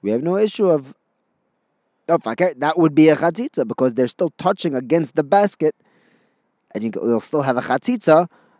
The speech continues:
against the basket. But if the issue is only a gezerah that a person will come to, to toivel in very narrow spaces, the opening of the basket is gigantic. That would not be an issue, according to Rava.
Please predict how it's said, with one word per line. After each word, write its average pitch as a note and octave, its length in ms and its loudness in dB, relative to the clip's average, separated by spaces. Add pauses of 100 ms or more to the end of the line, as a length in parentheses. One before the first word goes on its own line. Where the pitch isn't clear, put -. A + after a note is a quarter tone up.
(600)
against C#3 340 -2
the C3+ 60 -4
basket. G#3+ 480 4
But A2+ 100 -4
if A2+ 100 -8
the - 160 -4
issue F#3+ 500 4
is B2+ 160 2
only E3+ 560 2 (480)
a A#2 80 -6
gezerah C3 420 2
that A2+ 180 -2
a G2 60 -12
person C3+ 300 -6
will G#2 100 -6
come C#3 220 -6
to, A2 240 -8 (260)
to F#2 340 -10
toivel B2+ 360 0
in B2+ 260 -2 (440)
very C3 300 2
narrow A#2+ 400 2
spaces, E3 720 -2 (800)
the G#2 80 -2
opening E3 300 2
of C#3+ 100 -2
the C#3+ 80 2
basket F#3 400 4
is F3+ 100 2
gigantic. F#3+ 840 4 (260)
That F3 280 6
would C3+ 120 2
not C3+ 260 -2
be F#3 160 8
an G#3+ 100 6
issue, A3+ 380 8
according E3+ 560 8 (320)
to E2 100 -10
Rava. A2 400 2